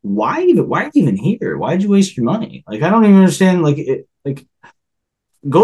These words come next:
to the, go to a church or some shit. Like, you're like a child in church. Like,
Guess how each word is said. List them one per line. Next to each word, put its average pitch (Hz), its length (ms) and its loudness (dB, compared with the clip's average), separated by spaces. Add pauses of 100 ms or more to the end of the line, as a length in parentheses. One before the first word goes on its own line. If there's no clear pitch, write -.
to 214 220 4
the, 139 60 -2
go 180 100 2
to 330 120 0
a 311 60 2
church 202 380 -4
or 113 60 -8
some 117 160 -2
shit. 101 380 -8
Like, 117 220 -4
you're 139 300 2
like 143 160 2
a 147 60 0
child 151 420 0
in 139 100 2
church. - 380 -2
Like, 120 160 -4